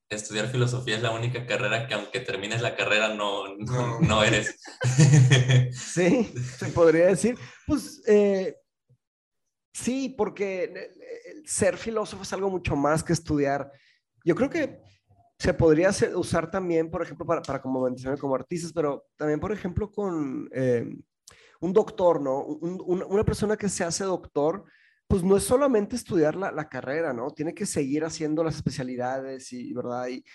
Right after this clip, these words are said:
Speaker 3: es, es muy difícil verdaderamente ser doctor, porque es algo, eh, algo muy complejo. No es cualquier cosa. O la, el otro sería psicólogo, ¿no? Por ejemplo, alguien estudiar una carrera de psicología, eh,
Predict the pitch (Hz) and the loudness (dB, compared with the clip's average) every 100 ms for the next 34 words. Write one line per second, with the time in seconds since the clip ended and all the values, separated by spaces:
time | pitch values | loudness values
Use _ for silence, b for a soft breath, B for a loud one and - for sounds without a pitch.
0 | B - 170 175 196 226 254 - 208 - | B -4 -4 -2 -2 0 -2 -2 -4 -2
1 | 180 151 147 147 143 143 - 139 135 135 | 0 2 2 2 0 0 -2 -2 -4 -6
2 | - 135 120 - b b b 131 120 165 | 0 0 0 -4 b b b 0 2 0
3 | 156 170 180 196 202 190 156 - 135 120 | 2 0 2 4 6 6 4 0 -2 -2
4 | 110 - - _ 156 190 190 - 208 151 | -4 -10 -16 _ -2 0 0 -4 -6 -2
5 | 143 - 147 - _ b b - 160 165 | -4 -4 -6 -8 _ b b 2 4 4
6 | - 196 190 180 185 170 143 156 156 156 | 4 2 2 -2 -2 0 0 2 2 0
7 | - - 156 160 190 233 196 180 - 156 | -4 -2 2 2 0 -6 -6 -6 -8 -4
8 | 160 208 220 135 135 170 160 147 160 165 | 0 2 2 0 -4 -6 -6 -4 -4 0
9 | 147 117 B B B B 156 190 202 185 | 0 0 B B B B 0 0 0 4
10 | 170 185 180 165 180 175 - 170 147 180 | 4 4 2 4 4 2 0 2 2 2
11 | 165 131 131 _ _ _ _ _ _ - | 0 0 -2 _ _ _ _ _ _ -4
12 | 139 135 127 113 - | -2 0 0 -2 -2